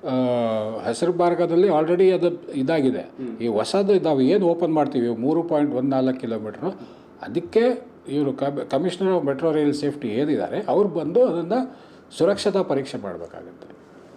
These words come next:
Speaker 1: So ಹಾಗಾಗಿ ಅವರು ಸುರಕ್ಷತಾ ಪರೀಕ್ಷೆ ಮಾಡಿದ್ಮೇಲೆ ಅವರು, ಆ, ಓಡಾಡೋಕ್ಕೆ ಅವರೊಂದು ಅಪ್ರೂವಲ್ ಕೊಡ್ತಾರೆ. ಅದನ್ನು ನಾವು ಜನರ ಸೇವೆಗೆ ನೀವು ಇದು ಮಾಡ್ಬೋದು ಅಂತ ಅವ್ರು ಕೊಟ್ಟ ಮೇಲೆ ನಾವು ಅದನ್ನು ಜನರ ಸೇವೆಗೆ ಓಪನ್ ಮಾಡ್ತೀವಿ.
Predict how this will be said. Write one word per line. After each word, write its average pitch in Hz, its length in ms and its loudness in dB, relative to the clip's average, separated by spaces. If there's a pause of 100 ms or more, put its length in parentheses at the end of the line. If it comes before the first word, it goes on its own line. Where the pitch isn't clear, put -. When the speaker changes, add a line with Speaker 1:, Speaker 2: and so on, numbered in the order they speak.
(360)
Speaker 1:
So 151 60 0
ಹಾಗಾಗಿ 196 420 2
ಅವರು 170 220 2
ಸುರಕ್ಷತಾ 202 420 0
ಪರೀಕ್ಷೆ 196 380 0
ಮಾಡಿದ್ಮೇಲೆ 202 640 2
ಅವರು, 190 540 4
ಆ, 120 680 -6 (480)
ಓಡಾಡೋಕ್ಕೆ 175 540 2
ಅವರೊಂದು 156 380 2
ಅಪ್ರೂವಲ್ 160 360 4
ಕೊಡ್ತಾರೆ. 139 360 -2
ಅದನ್ನು 208 380 2
ನಾವು 196 160 0
ಜನರ 170 320 0
ಸೇವೆಗೆ 175 440 2
ನೀವು 151 520 0
ಇದು 143 140 -6
ಮಾಡ್ಬೋದು 160 420 2
ಅಂತ 147 140 -4
ಅವ್ರು 131 160 0
ಕೊಟ್ಟ 180 240 0
ಮೇಲೆ 214 260 2
ನಾವು 240 180 2
ಅದನ್ನು 190 280 -2
ಜನರ 160 280 -2
ಸೇವೆಗೆ 156 400 -4
ಓಪನ್ 123 520 -2
ಮಾಡ್ತೀವಿ. - 360 -12